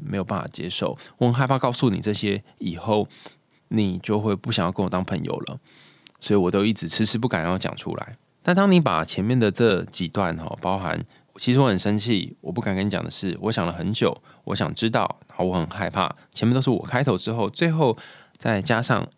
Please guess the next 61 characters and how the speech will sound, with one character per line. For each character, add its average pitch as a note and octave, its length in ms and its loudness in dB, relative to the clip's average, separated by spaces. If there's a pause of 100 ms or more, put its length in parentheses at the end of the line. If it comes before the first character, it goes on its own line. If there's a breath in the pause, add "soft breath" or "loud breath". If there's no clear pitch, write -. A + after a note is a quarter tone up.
一 G#2 80 -6
段 F#2 320 0
当 F2+ 160 -4
作 G2 100 0
结 E2 200 -4
尾， F2+ 160 -4
也 F2 100 -8
是 B2+ 120 -2
许 G2 220 0
多 A#2+ 160 2
书 C3 220 2
都 B2 80 0
会 B2 100 4
建 A2 240 -2
议 G2+ 220 -2 (260 loud breath)
大 G2+ 140 0
家 F2+ 200 0
做 G2 200 0
的 E2+ 120 -2
一 - 120 -8
种 F2+ 180 -2
结 F2+ 140 -2
尾 F2 80 0
方 F2+ 200 -2
式， F#2 140 -4
就 E2+ 80 -6
是 F#2+ 140 -4
感 - 180 -4
谢 - 160 0
对 F2 160 -4
方。 - 220 -12 (960 soft breath)
那 A2 260 2 (460 loud breath)
我 G#2+ 100 2
通 D3+ 100 6
常 D#3+ 140 4
会 C#3 140 6
用 B2 220 4 (460)
“我 F#2+ 200 4
很 - 280 -2
谢 B2 260 2
谢 E2 300 -4
你” F2 240 -6
来 - 120 -6
当 F#2+ 160 -2
开 F2 180 -2
头， - 260 -10 (380 soft breath)
比 F2 140 -4
方 G#2 200 0
说 G2+ 460 0 (720 soft breath)
，“我 C#3+ 120 4
很 D3 120 6
谢 D#3+ 120 4
谢 D3 140 4
你 G2 240 2
在 F#2+ 380 0
考 D#2 240 -2
试 G#2 360 0
这 G2+ 220 -4
几 F#2 160 -4
年 E2+ 200 -4
的 E2+ 300 -6